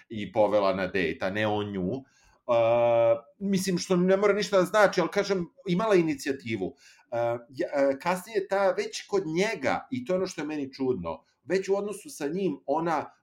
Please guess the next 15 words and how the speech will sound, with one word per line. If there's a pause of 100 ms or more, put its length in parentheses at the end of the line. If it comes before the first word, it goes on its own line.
(140)
gubi
inicijativu (240)
jer
smatra
da, (360)
e, (1080)
možda
i
dobro
smatra,
ali
neće
da
se
suprotstavi,